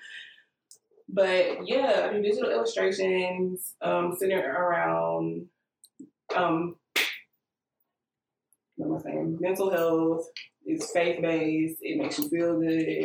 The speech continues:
It's for Black girls. It's for Black boys. It's for Black people.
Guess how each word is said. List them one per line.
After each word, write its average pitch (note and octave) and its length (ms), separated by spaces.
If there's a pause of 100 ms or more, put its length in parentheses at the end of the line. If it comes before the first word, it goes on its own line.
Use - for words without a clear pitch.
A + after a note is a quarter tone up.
(100)
It's - 160
for D3+ 120
Black D#3+ 300
girls. D#3 840 (760)
It's D#3+ 200
for E3+ 100
Black D#3 300
boys. F3+ 800
It's - 180
for E3 120
Black - 300
people. G3 840